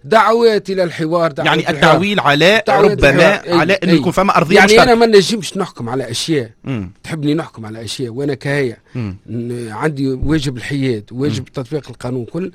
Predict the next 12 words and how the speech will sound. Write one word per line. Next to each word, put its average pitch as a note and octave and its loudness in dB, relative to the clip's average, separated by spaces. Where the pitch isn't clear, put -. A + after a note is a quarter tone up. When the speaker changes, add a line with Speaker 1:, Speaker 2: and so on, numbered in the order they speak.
Speaker 1:
نحكم D#3+ -8
على B2+ -10
أشياء F3+ -6
ما E3 -6
زالت D#3 -10
في E3 -12
إطار E3 -10
توقعات C3 -14
Speaker 2:
مم. F2+ -10
Speaker 1:
ولا D3 -2
تجاذبات C#3 -8
سياسية. A#2+ -10